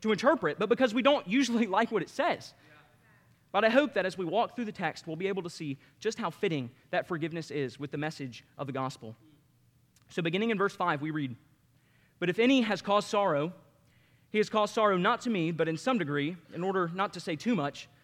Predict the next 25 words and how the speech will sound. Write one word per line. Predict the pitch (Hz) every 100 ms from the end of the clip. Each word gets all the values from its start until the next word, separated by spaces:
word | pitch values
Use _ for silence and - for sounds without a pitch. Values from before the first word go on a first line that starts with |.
| _
to | -
all | 175
of | 165
you." | 147 123 - _ _ _ _ _ _ _ -
We | 170
think | 185 240
about | 196 -
Paul | 220 233
writing | 185 202 220
his | 190 175
severe | 180 190 165
letter, | 165 143 127 - -
burdened | 180 247 240 202
by | 185 190 180 -
the | 196
sin | 240 226
of |
the | 170
church, | 147 196 143 170
and | 180
he |
says | 175 240 233 185
in | 190
verse | 202 226 -
four | 226 170 156